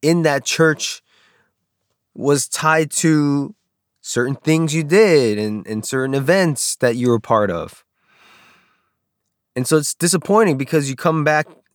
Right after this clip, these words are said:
and now you're just kinda, you're just there.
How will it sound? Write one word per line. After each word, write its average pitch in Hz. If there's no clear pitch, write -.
and 127
now 135
you're 131
just 123
kinda, 113
you're 101
just 110
there. 104